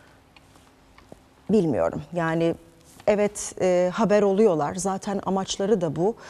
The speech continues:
Ama bu sanat eserlerine bir, e, zarar vermek, geri dönülmez zararlar vermek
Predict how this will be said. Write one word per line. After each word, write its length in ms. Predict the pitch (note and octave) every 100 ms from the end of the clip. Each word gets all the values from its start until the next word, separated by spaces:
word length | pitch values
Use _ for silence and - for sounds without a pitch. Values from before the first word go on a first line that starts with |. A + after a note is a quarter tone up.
| - -
Ama 260 | F#3+ G3 F3+
bu 60 |
sanat 380 | - F#3 F#3+ G3+
eserlerine 800 | F3 G3 F3 F3 E3+ F3 F3+ F3 - - -
bir, 440 | D#3 G3 F#3 F3 -
e, 260 | E3+ F3 E3
zarar 480 | D3 E3+ F#3 G3 E3
vermek, 480 | E3 E3 E3+ F#3 - - - -
geri 380 | F3 F3+ F#3+ - - - _ - C#3
dönülmez 640 | F3+ F#3+ G3 G#3+ A3 G3
zararlar 640 | E3 E3 D#3+ D#3 D#3 D#3 D#3
vermek 580 | D#3+ D#3+ D#3+ - -